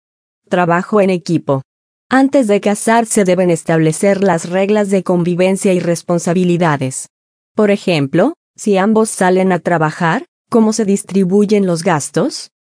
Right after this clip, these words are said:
Si van a tener cuenta conjunta o separadas,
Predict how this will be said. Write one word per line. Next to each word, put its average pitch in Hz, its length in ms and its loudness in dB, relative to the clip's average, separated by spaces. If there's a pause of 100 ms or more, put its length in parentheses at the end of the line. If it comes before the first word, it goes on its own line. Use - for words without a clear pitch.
Si - 220 0
van 196 200 2
a 202 80 0
tener 208 440 2
cuenta 214 400 0
conjunta 208 600 0
o 214 60 0
separadas, 170 880 0